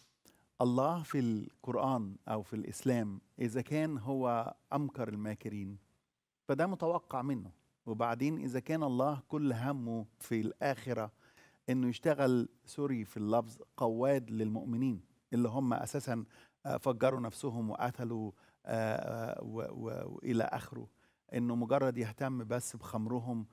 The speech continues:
وسكرهم وأكلهم وجنسهم ويرتب ليهم هذه ال-، ال-، يعني، آه،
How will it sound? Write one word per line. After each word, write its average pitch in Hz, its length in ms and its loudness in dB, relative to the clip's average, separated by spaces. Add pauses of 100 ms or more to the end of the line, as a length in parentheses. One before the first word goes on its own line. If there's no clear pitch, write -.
(260)
وسكرهم 117 880 -2 (260)
وأكلهم 117 800 0 (140)
وجنسهم 113 840 0 (320)
ويرتب 117 540 0
ليهم 117 480 2 (280)
هذه 117 680 2 (100)
ال-، 107 480 0 (560)
ال-، 107 720 -2
يعني، - 600 -6
آه، 50 580 -6